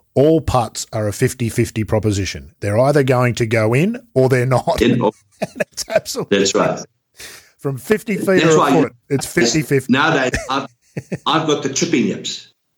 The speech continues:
Speaker 2: Okay? I can't chip. So I chip with a hybrid.
Speaker 1: Uh-huh.
Speaker 2: Okay? But I can still putt.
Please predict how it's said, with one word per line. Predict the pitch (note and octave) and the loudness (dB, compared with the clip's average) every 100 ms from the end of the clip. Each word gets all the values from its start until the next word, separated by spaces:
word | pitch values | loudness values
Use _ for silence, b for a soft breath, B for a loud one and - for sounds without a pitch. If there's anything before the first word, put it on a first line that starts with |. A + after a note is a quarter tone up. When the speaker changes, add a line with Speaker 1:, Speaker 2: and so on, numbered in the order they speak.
| _ | _
Speaker 2:
Okay? | - G#2 B2 B2+ B2 | -6 -2 -2 -2 -2
I | A#2+ C3 | -2 0
can't | C#3+ B2+ | 0 -2
chip. | - G#2+ - - | -2 -4 -8 -10
So | - A2 G2+ | -2 0 0
I | - A#2 | 0 0
chip | C#3 E3 | 0 2
with | C3+ | 2
a | A#2 | 2
hybrid. | A2+ A3+ A2 F2+ - - _ _ _ - | 2 0 -2 -6 -10 -20 _ _ _ -8
Speaker 1:
Uh-huh. | F#2+ F2 G2 | -4 -4 -2
Speaker 2:
Okay? | G#2+ A#2+ B2 B2 | -2 0 0 0
But | C3 B2 - - | -2 -4 -8 -4
I | D3+ | -2
can | - - | 0 0
still | - G3 | 0 0
putt. | - - - | 0 -4 -6